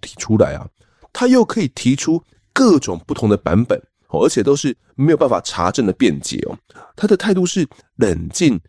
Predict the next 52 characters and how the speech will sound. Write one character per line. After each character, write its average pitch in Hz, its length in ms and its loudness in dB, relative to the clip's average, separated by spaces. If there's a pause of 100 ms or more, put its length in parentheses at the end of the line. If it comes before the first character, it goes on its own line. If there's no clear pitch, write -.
(240)
从 135 420 2
容 69 260 -2
的， - 80 -16 (540)
所 185 100 0
以 - 40 2
法 104 140 0
官 220 160 2
认 143 140 2
为 71 120 -4
啊， 67 120 -10 (220)
他 - 160 -8
根 220 160 2
本 147 100 0
就 123 60 0
是 131 140 -2
视 - 240 0
人 85 200 0
命 104 300 0
如 85 160 0
草 - 300 -10
芥 80 300 0
哦， - 80 -14 (400)
而 - 80 -2
且 101 120 0
又 113 100 4
是 123 100 -6
在 117 200 0
假 - 240 -4
释 - 160 -2
期 - 200 -6
间 95 180 2
所 - 140 -4
犯 - 160 -2
案 80 240 -4
的。 - 120 -14 (480)
如 208 240 4
果 - 260 0 (380)
今 117 140 -6
天 123 200 0
阿 87 120 0
鲁 85 220 -2
呢， 73 160 -8
不 - 160 -12
跟 110 200 -2 (120)
社 - 280 0
会 95 300 -4
永 117 200 2
久 80 200 -2
隔 85 180 -2
离 92 160 2
的 78 120 -2
话， - 260 -8